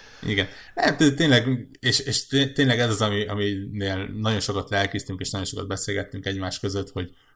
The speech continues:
hogy egy olyan módszert, am-, aminél ne-, nem jön az, hogy most ne-, nektek valami pénzt kell adni, hogyha mi működni szeretnénk, mert nem erről van szó.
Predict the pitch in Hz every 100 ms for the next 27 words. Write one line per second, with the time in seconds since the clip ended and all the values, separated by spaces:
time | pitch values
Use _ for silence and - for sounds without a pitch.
0 | - 101 98 98 127 123 113 107 - _
1 | _ 101 110 110 - 104 - 107 101 98
2 | 98 98 101 101 92 110 120 - 123 120
3 | 127 113 107 113 - 104 101 - 104 104
4 | 120 117 - 101 - 101 98 92 - 101
5 | 101 - 95 90 101 104 98 92 90 101
6 | 95 - 95 92 95 98 98 87 87 -
7 | 101 92 90 90 - 92 - - - -
8 | 110 101 92 92 90 85 - - 135 131